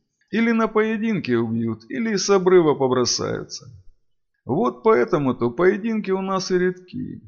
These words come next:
спокойно заметил капитан. «Отказавшийся выйти в круг становится изгоем. Ему не найдётся места ни под одной крышей, ни в одном драккаре. Ты, Кирия, гость»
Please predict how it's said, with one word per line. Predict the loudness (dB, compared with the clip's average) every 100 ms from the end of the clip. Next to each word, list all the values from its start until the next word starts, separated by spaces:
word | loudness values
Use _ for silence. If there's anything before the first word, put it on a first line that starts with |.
| -16
спокойно | -14 -10 -8 -8 -8 -8
заметил | -6 -6 -6 -8
капитан. | -8 -8 -8 -8 -10 -10 -14 _ _ _ _ _ _
«Отказавшийся | -2 2 2 4 4 2 -2 0
выйти | 0 -2 -2
в | -4
круг | -4 -4 -4 -6
становится | -6 -2 -2 -2 -4 -4 -2
изгоем. | -4 -6 -6 -4 -6 -10 -14 -14 -14 -10
Ему | -4 -2 0 0 0
не | 0
найдётся | 0 0 2 2 0 -4
места | -2 -4 -4 -2 -2
ни | -2
под | -2 0
одной | 0 0 -2
крышей, | -4 -6 -6 -4 -2
ни | 0
в | 0
одном | 0 0 -2 0
драккаре. | -2 -2 -4 -4 -4 -8 -16 -20 _ _ _
Ты, | -6 -6
Кирия, | -2 2 4 2
гость» | 0 -2 -2 -2 -6